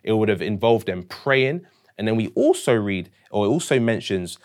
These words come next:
Luke mentions in this passage that they were also fasting, again, highlighting that there might have been maybe a specific purpose to this time. But regardless, what we know and what it reveals is that there was an earnestness, um, in their seeking of the Lord and of his will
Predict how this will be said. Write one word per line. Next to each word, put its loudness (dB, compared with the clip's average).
Luke 0
mentions -2
in -2
this -2
passage -4
that -2
they 0
were 2
also -2
fasting, -6
again, 2
highlighting 6
that -4
there 2
might 0
have -6
been -2
maybe 0
a 0
specific -4
purpose -4
to -4
this -4
time. -12
But 0
regardless, 2
what 6
we 2
know 4
and 0
what 2
it -2
reveals 0
is -4
that -4
there -6
was -6
an -10
earnestness, 0
um, -2
in 0
their 8
seeking -4
of -6
the -6
Lord -4
and -6
of -6
his -12
will -2